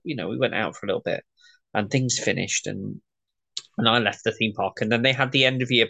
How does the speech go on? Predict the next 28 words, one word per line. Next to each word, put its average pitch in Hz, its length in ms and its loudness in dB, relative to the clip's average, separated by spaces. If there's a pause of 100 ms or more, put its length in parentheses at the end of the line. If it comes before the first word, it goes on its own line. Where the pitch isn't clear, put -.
party 131 320 2
and 95 100 -4
I 101 60 -2
got - 140 -4
invited. 113 640 -2 (760)
Um, 98 480 -2 (540)
subsequently, 127 800 0
I'd 104 100 2
actually 107 340 -2
dated 107 420 -2 (540)
one 110 180 -4
of 98 60 -10
these 104 180 -4
girl-, 101 320 4
one 117 100 -2
of 107 80 -2
this, 107 200 -2
this - 180 -4
girl's 110 280 4
friends, 135 720 -4 (580)
and 101 240 -2
she - 220 0
wasn't 104 760 4
very 101 280 0
happy - 380 -4
about 120 360 0
it. 147 160 0 (1080)
Um, 98 720 -2